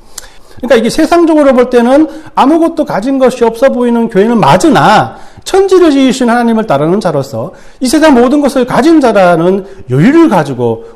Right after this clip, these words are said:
우리가 사역을 하고 있는가, 또 그들을 부유하게 하기 위해서 노력은 하고 있는가라고 이렇게 생각을 해보니까 우리 교회는 아직까지 그런,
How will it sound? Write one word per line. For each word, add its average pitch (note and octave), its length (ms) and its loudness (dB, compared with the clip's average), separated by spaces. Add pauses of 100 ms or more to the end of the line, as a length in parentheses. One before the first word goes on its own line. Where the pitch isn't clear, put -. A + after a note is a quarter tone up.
(120)
우리가 A#2+ 220 -8
사역을 B3 400 -4
하고 D#3 160 -8
있는가, G#2 640 -12 (100)
또 B2 240 -6 (180)
그들을 A#3+ 720 -2
부유하게 B3 480 2
하기 E3 300 -4
위해서 B2+ 320 -6 (180)
노력은 A#3 340 2
하고 F#3+ 220 -4
있는가라고 C3 640 -6 (100)
이렇게 - 160 -18
생각을 C#4+ 320 -2
해보니까 A#2 520 -8 (460)
우리 B3 120 -4
교회는 C#4+ 200 0
아직까지 B3 420 -2
그런, C#4+ 360 -4